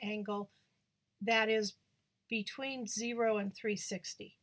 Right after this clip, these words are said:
uh, or zero and two pi. So when you get an angle like eleven pi over four, you're going to want to simplify that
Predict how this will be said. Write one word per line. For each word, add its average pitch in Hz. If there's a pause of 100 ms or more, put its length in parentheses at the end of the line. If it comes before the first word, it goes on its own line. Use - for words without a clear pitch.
(840)
uh, 202
or 220
zero 208
and 196
two 202 (120)
pi. 180 (200)
So 214
when 226
you 226
get 269
an 254
angle 214
like 196
eleven 196
pi 190
over 185
four, 202
you're 196
going 214
to 208
want 196
to 202
simplify 202
that 185